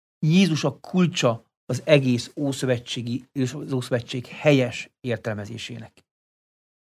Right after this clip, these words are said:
Az egyház kezdettől fogva nagy hangsúlyt fektetett erre, miközben értelmezte az ószövetségi írásokat.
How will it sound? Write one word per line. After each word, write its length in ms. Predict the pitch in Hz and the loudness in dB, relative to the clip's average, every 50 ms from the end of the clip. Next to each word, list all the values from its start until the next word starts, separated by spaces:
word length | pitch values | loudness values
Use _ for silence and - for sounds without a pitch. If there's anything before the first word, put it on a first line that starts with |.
| _ - | _ -16
Az 300 | - 147 - 135 123 127 | -16 -14 -12 -12 -8 -4
egyház 680 | 160 160 160 - - 160 151 147 143 143 135 - _ _ _ _ _ _ _ _ | -2 -2 -2 -2 0 2 4 6 4 4 2 -2 _ _ _ _ _ _ _ _
kezdettől 760 | - - 165 170 165 143 - 143 131 - - - 139 131 123 | 6 10 10 10 10 8 6 6 6 4 0 -4 -2 -2 -2
fogva 680 | 117 - - 147 139 131 131 123 123 117 120 - _ _ _ _ _ | -2 -2 -4 -4 -4 -2 2 4 4 4 4 2 _ _ _ _ _
nagy 320 | - 139 147 156 151 151 | 0 4 6 6 6 4
hangsúlyt 640 | - - 151 143 151 160 147 - - - 127 117 - | 0 -2 0 2 2 2 0 0 0 0 -2 -2 -2
fektetett 460 | - - 147 143 - 123 117 - - | 0 0 0 0 0 -8 -12 -10 -6
erre, 300 | - 139 127 123 123 123 | -2 0 0 2 2 0
miközben 520 | 120 120 117 - 120 113 117 117 113 - - | 0 0 -2 -4 -6 -4 -2 -4 -4 -6 -6
értelmezte 840 | - 139 139 139 139 131 - - 117 110 107 107 107 107 - - - | -2 2 4 4 4 4 2 0 0 0 0 -2 -6 -8 -8 -10 -10
az 100 | 113 107 | -10 -8
ószövetségi 680 | 123 123 123 120 - 120 110 107 - - - 113 113 117 | -8 -8 -8 -6 -6 -8 -8 -10 -10 -12 -10 -10 -10 -8
írásokat. 540 | 110 107 104 95 101 - - 104 _ - | -8 -8 -10 -10 -12 -14 -16 -18 _ -20